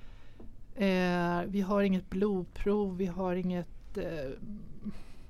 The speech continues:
enkelt prov att ställa diagnos med. Eh,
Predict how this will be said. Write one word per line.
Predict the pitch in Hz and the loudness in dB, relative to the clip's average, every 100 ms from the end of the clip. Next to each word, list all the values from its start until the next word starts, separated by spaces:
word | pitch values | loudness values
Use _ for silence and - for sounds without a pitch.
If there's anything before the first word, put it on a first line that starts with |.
| - - | -10 4
enkelt | 214 208 202 208 202 | 8 8 6 2 0
prov | - 196 175 | 0 0 0
att | - | -4
ställa | - 180 180 | 0 0 2
diagnos | 175 175 180 160 170 - - - 208 | 0 0 0 -2 -4 -4 -8 -10 -8
med. | 196 196 180 165 190 - - - - | -4 -4 -4 -2 -2 -4 -12 -10 2
Eh, | 196 185 | 4 4